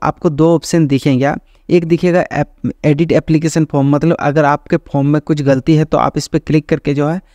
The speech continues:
ए, फॉर्म में एडिट कर सकते हैं। पे एग्जामिनेशन फी आरएस फ़ाइव हंड्रेड पे क्लिक करूँगा।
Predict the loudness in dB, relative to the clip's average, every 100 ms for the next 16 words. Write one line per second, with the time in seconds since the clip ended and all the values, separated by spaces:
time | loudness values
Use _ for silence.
0 | -20 _ -2 2 0 0 0 2 2 0
1 | -2 0 0 0 -2 -2 -6 -6 -4 -4
2 | -4 -8 -16 _ _ _ _ -2 0 2
3 | 0 -2 0 0 0 -2 -2 0 0 0
4 | 0 0 -2 -4 -8 -2 0 0 -2 -2
5 | -4 -4 0 0 0 -2 -2 -2 -4